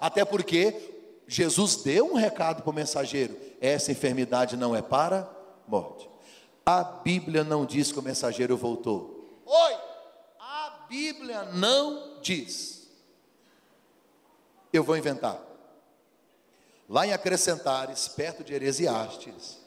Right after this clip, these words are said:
diz que o mensageiro voltou. A Bíblia não diz.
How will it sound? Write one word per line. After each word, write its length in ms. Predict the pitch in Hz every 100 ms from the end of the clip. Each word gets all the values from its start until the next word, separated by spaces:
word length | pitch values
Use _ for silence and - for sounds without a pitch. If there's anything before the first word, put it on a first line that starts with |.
| - - - - - - -
diz 240 | 127 123
que 100 | -
o 40 | 131
mensageiro 560 | 131 127 113 120 127
voltou. 800 | 117 120 - 117 90 - - - - - -
A 460 | 359 381 427 -
Bíblia 760 | - 370 392 403 392 381 359 349
não 680 | 349 381 415 427 427 - -
diz. 640 | 370 403 359 220 - -